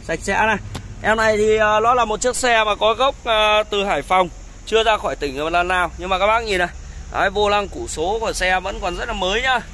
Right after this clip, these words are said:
Đấy, có gốc taxi, nhưng mà taxi thì người ta chạy ít, thời kỳ Covid thì nói thật các bác là gần như là không chạy.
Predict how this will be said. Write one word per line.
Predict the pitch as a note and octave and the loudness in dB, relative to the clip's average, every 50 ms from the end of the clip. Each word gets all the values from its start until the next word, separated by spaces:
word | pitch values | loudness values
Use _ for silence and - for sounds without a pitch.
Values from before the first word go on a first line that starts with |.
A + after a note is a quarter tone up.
| - - - - - - - | -16 -16 -16 -16 -14 -8 -4
Đấy, | - F3 G3+ - | -2 -2 -2 -2
có | - F3+ F#3+ G3+ | 0 0 0 0
gốc | G#3+ A3+ G#3+ - | -2 -4 -6 -6
taxi, | - G#3+ - - - A3+ A#3 A3 F#3 - - - - | -8 -8 -6 -2 -2 0 0 0 -2 -4 -10 -12 -12
nhưng | D#3+ E3 | -6 -4
mà | D#3+ D#3 | -4 -2
taxi | C#3+ F3 F#3+ - - G3 F#3 F#3 F3+ | -2 -4 -4 -4 -4 -4 -2 -2 -2
thì | E3+ E3 D#3 | -2 -4 -4
người | D#3+ D#3+ | -4 -2
ta | E3 E3+ | -2 -2
chạy | F3 - E3 B2 | -2 -2 -4 -4
ít, | A2+ F#3 A#3 B3+ B3 - | -4 -4 -6 -6 -6 -6
thời | - F3+ D3+ D#3 | -4 -4 -4 -4
kỳ | D#3 D#3+ E3 E3 D#3+ D#3 | -4 -6 -6 -6 -6 -6
Covid | - F3 E3+ E3+ A3+ B3+ - - | -6 -8 -6 -6 -8 -8 -6 -8
thì | F3+ | -6
nói | D#3+ E3 F3 | -2 -2 -2
thật | F3+ F3 D#3 D3 | -2 -2 -4 -2
các | E3+ | -2
bác | F#3 F#3+ G3+ G3+ F#3+ | -2 -2 -2 0 -2
là | F3 D#3 | -2 0
gần | D3 D#3 D#3 D#3+ | 0 0 0 0
như | E3+ | -4
là | E3+ D#3 | -4 -4
không | F3 E3 E3+ | -6 -6 -4
chạy. | - G#3 F3 A#2+ | -2 -2 -2 -2